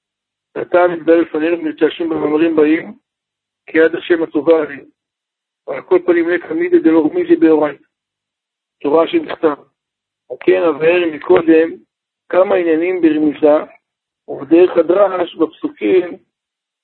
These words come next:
בתורה ובנביאים בעניין הנס בחנוכה. באופן עקרוני, חנוכה זה דבר שקרה בתקופת חכמים, ולכן הוא לא כתוב בתורה שלנו.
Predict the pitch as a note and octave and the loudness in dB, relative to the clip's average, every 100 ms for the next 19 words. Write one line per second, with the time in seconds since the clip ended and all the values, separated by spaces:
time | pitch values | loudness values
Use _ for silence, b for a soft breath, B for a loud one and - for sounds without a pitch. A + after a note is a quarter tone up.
0 | _ C#3+ - D#3 D#3+ F3+ F3 E3 D3+ D#3+ | _ -14 0 2 4 4 2 -4 -6 -6
1 | F3+ D#3 D3+ E3+ F3 E3 D3 D#3+ D#3 D3+ | -4 -4 -2 -2 -2 -2 -2 -2 -2 -4
2 | D3 - _ _ _ _ - _ _ _ | -6 -16 _ _ _ _ -20 _ _ _
3 | _ - - - G#3 E3+ - D3+ C#3+ C#3 | _ 0 2 4 2 0 -2 -2 0 -2
4 | D3 - _ _ _ _ - D#3 D#3+ D#3 | -4 -10 _ _ _ _ -6 0 2 0
5 | - C3 - _ _ _ _ _ _ _ | -2 -6 -6 _ _ _ _ _ _ _
6 | - C#3 C#3 D3+ D3 D#3 - D3+ D3+ D3+ | -8 -4 0 0 -2 -6 -2 0 0 -4
7 | - - D#3 - - C3+ C3 C3 _ _ | -10 -4 -2 0 -2 -2 -6 -8 _ _
8 | C#3+ B2+ D#3 D#3 D#3 E3 E3 F#3+ G#3+ E3 | -12 -4 0 4 4 4 2 0 -2 -6
9 | - D3+ D3 C#3+ C#3 - D#3+ C#3+ C#3+ C#3+ | -6 0 2 2 0 -2 0 0 0 -4
10 | - C#3+ | -6 -12